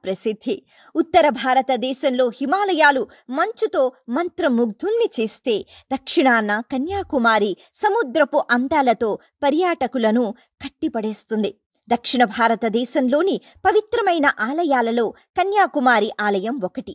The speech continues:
ఈ ఆలయంలోని విగ్రహాన్ని పరశురాముడు ప్రతిష్ఠించాడని అంటారు. అమ్మవారు కన్యాకుమారిగా దర్శనమిస్తుంది. బాణాసురుడిని మహాశివుడు వధించే సమయంలో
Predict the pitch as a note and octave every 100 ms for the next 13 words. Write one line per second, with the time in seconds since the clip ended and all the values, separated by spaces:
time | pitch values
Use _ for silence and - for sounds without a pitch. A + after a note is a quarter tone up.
0 | - C#4 - A#3+ D4 A4+ A#4 G#4 E4 D4+
1 | C#4+ A3 F3+ C#4+ - C#4+ C4 A#3 E4 C#4+
2 | F4+ - G#4 E4 C4 A#3+ B3 A3+ G#3+ F4+
3 | - E4 A3+ C4 G3+ G3+ A3 - G3+ G3
4 | G#3 - - A3+ A#3 A3+ G#3+ F#4 C5+ _
5 | _ F#4 G4 C5 A#4 G#4 F4+ D4+ B3 C#4+
6 | F4 - - G#3 G3 - E4 D4 - A3+
7 | A#3+ F#3+ - _ _ G3+ C4+ D4 D4+ D#4
8 | D#4+ D4 B3+ D4 B3+ - - B3 F#4 G4+
9 | A#4+ - F#4+ F#4+ D#4+ - _ F#3+ A#3+ B3+
10 | B4+ - G#4 - A#3+ C4 D4+ C#4+